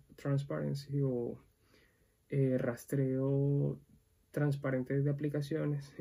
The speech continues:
en I O S catorce solamente va a requerir que los usuarios den permiso primero". Y lo más cómico es que él muestra el screenshot,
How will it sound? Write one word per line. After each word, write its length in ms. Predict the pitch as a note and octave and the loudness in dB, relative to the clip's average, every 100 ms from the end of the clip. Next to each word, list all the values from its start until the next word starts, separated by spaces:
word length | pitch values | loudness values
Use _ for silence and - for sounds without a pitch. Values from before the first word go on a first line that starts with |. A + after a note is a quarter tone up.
| - | 0
en 240 | C#3 C#3 | 2 2
I 180 | C3+ C3+ | 2 0
O 80 | C#3 | -2
S 120 | C#3 | -4
catorce 560 | D3 D3 D3 C#3 C#3+ C#3 - - - | -4 -2 -4 -4 -6 -8 -12 -20 -14
solamente 560 | - C#3+ D3 D3 D3 | -2 2 4 2 0
va 160 | D#3 D#3 | -2 -4
a 160 | - | -4
requerir 600 | D3+ D3+ - C3+ C3+ - - _ _ _ _ | -2 -2 -2 0 2 0 -6 _ _ _ _
que 180 | - C#3+ | -2 2
los 680 | C3+ C3 B2+ A#2+ B2 - - _ - | 4 2 0 -4 -10 -20 -20 _ -6
usuarios 640 | C#3 - D3+ D#3 D#3 D#3+ | -4 -2 -2 -2 -2 -2
den 180 | D3 B2+ | 0 0
permiso 460 | C3 C3 C3 C#3 C#3+ | 0 -2 -2 -4 -6
primero". 600 | - A#2 A#2 B2+ - - - - - - _ _ | -2 2 4 4 2 -8 -20 -20 -20 -20 _ _
Y 100 | D3+ | 0
lo 140 | C3+ B2+ | 2 2
más 260 | B2 - | -2 -6
cómico 560 | - E3+ C#3+ C#3 D#3+ - - - | -2 2 2 0 -4 -6 -18 -16
es 160 | C#3+ | -12
que 140 | - C#3 | -4 -2
él 160 | C3+ | -2
muestra 840 | C#3+ D3+ C#3+ C#3+ D3+ D#3 D3+ C#3+ - _ - | 0 4 4 4 -2 -4 -4 -6 -8 _ -4
el 180 | C#3 B2+ | -2 -2
screenshot, 600 | - E3+ D#3 C#3 D3+ | -2 0 2 0 -2